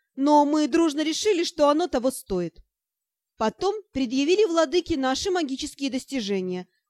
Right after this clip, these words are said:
Сначала притащили из сада лягушку и отправили земноводное в стазис. Эльф впечатлился. Затем объяснили, как устроены щиты, которые мы вчера на него навертели.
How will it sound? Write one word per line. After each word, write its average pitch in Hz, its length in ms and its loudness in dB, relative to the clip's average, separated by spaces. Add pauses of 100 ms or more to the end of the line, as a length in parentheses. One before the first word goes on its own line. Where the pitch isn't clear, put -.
Сначала 302 540 0
притащили 294 640 0
из - 120 -6
сада 294 260 0
лягушку 294 640 -2 (240)
и 269 120 0
отправили 302 640 2
земноводное 285 720 0
в 220 40 -10
стазис. 196 600 -4 (440)
Эльф 220 300 0
впечатлился. 277 840 -4 (440)
Затем 285 500 2
объяснили, 277 760 -2 (240)
как 320 300 4
устроены 339 520 0
щиты, 302 540 -6 (240)
которые 302 520 0
мы 370 200 4
вчера 285 380 0
на 247 80 -2
него 269 260 0
навертели. 208 680 -2